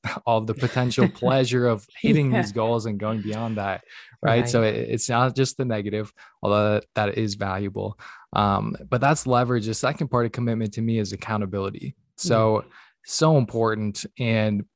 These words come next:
Speaker 1: the best kind of accountability is professional accountability. Of course, you can have accountability with,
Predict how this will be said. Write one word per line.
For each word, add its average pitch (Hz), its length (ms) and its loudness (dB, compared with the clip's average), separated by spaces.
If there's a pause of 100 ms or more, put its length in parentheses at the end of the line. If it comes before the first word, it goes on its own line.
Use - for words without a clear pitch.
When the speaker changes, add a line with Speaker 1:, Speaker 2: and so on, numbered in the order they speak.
(120)
Speaker 1:
the 120 100 -4
best 131 340 0
kind 135 160 2
of 123 40 2
accountability 117 640 -4
is 101 120 -6
professional 104 560 -2
accountability. 104 600 2
Of 104 140 -2
course, 117 400 2
you 107 60 -10
can - 100 -6
have 110 160 -2
accountability 104 640 -2
with, 98 220 -2